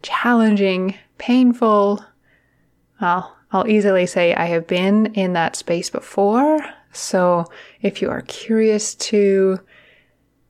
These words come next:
hear about someone's experience that has been there,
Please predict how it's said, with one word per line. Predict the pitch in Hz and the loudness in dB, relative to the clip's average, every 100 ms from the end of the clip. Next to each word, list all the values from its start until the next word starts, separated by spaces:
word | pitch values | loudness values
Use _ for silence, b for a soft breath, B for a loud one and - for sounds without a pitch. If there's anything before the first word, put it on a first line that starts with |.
| _ | _
hear | - 226 277 | -6 -2 0
about | 330 311 277 - | 0 2 0 -2
someone's | - 214 220 214 | 0 2 4 2
experience | 196 190 - 196 185 185 180 - | 0 -4 -4 0 2 2 -2 -4
that | 160 | -6
has | 156 156 | -4 -6
been | - 165 165 196 | -6 -4 -2 0
there, | 214 240 277 269 | 2 2 0 -4